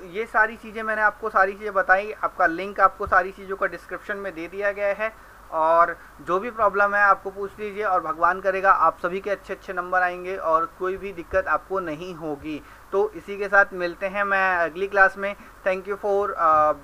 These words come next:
being connected with me। अपने दोस्तों को कनेक्ट कीजिए, ज़्यादा से ज़्यादा लोगों को share कीजिए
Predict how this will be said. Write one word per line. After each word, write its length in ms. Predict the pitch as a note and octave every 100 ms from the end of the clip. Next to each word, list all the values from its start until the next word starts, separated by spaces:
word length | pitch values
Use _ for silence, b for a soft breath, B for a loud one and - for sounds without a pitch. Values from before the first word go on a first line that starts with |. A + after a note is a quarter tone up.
| C3+
being 260 | D#3 G3 G3 -
connected 440 | F#3 F3+ - G3+ F#3
with 180 | G3 F3+
me। 100 | G3
अपने 260 | - - E3+
दोस्तों 360 | D#3+ E3 - G3
को 60 | F#3+
कनेक्ट 300 | F#3+ F#3 -
कीजिए, 260 | F#3+ G3+
ज़्यादा 200 | E3 D#3
से 40 | D#3+
ज़्यादा 200 | F3+ F#3
लोगों 200 | F3+ F3+
को 120 | F#3
share 240 | - F3
कीजिए 380 | F3 F#3+ F3 F#3+